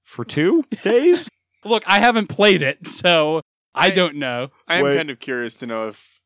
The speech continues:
Speaker 3: I'm going to end up beating Super Robot Wars T before you.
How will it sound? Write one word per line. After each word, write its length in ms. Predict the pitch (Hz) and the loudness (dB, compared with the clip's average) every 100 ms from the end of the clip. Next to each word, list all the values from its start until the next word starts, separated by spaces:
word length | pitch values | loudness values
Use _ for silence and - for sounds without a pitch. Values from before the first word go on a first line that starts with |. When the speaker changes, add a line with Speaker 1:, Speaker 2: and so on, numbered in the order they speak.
| - | -20
Speaker 3:
I'm 180 | 107 117 | -16 -14
going 260 | 117 113 113 | -12 -12 -14
to 100 | 113 | -16
end 140 | 110 | -16
up 80 | 107 | -14
beating 260 | 110 104 101 | -14 -16 -16
Super 260 | 117 110 | -16 -10
Robot 280 | 107 107 107 | -8 -8 -8
Wars 200 | 101 101 | -10 -14
T 160 | - 110 | -16 -16
before 340 | 98 - 101 | -16 -16 -14
you. 140 | 98 | -14